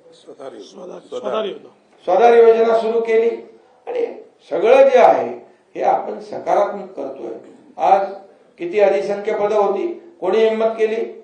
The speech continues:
Speaker 2: आमच्या सरकारने हिंमत केली. पाच हजार लोकांना ज्यांचं सिलेक्शन झालं होतं, अपॉइंटमेंट मिळाली नव्हती, ते त्यांना अपॉइंटमेंट देण्याचं धाडस देखील आमच्या सरकारने केलं. पाच हजार लोकांना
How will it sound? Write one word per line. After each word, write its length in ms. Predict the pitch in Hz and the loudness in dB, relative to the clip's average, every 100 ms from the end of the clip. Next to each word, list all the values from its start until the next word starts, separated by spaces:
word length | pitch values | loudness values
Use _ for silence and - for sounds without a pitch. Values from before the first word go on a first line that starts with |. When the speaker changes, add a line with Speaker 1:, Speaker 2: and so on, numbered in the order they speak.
| _ _ _ _ _ | _ _ _ _ _
Speaker 2:
आमच्या 320 | 131 135 185 | -10 -6 -4
सरकारने 500 | 165 170 190 196 190 | -2 -2 0 0 0
हिंमत 180 | 180 185 | -4 -4
केली. 280 | 190 190 185 | -4 -2 -2
पाच 280 | 185 190 190 | 6 8 6
हजार 360 | 160 196 196 | 4 2 4
लोकांना 340 | 185 180 190 190 | 2 0 -2 -2
ज्यांचं 260 | 185 185 | -4 -6
सिलेक्शन 520 | 175 170 190 190 190 | -8 -6 -6 -6 -6
झालं 240 | 190 180 190 | 0 4 4
होतं, 420 | 190 190 170 - - - | 2 0 -2 -4 -12 -10
अपॉइंटमेंट 560 | - 156 208 214 220 220 | -6 2 4 4 2 2
मिळाली 320 | 208 214 220 | 4 4 4
नव्हती, 560 | 214 214 190 143 - - _ _ _ | 0 -2 -4 -6 -10 -18 _ _ _
ते 460 | 196 208 214 196 - _ | 0 0 -2 -8 -14 _
त्यांना 240 | 175 185 196 | -4 0 2
अपॉइंटमेंट 520 | - 190 202 202 202 | 2 2 2 0 -6
देण्याचं 320 | 185 190 196 190 | -4 -2 -2 -2
धाडस 340 | 170 233 220 | 0 2 4
देखील 260 | 226 226 214 | 2 2 2
आमच्या 260 | 202 202 | 0 -2
सरकारने 500 | 175 170 165 170 165 | -4 -4 -2 -4 -4
केलं. 200 | 165 175 | -6 -6
पाच 420 | 175 202 220 214 | 0 2 2 2
हजार 280 | - 226 240 | 2 2 4
लोकांना 500 | 220 190 196 196 190 | 2 0 0 0 -2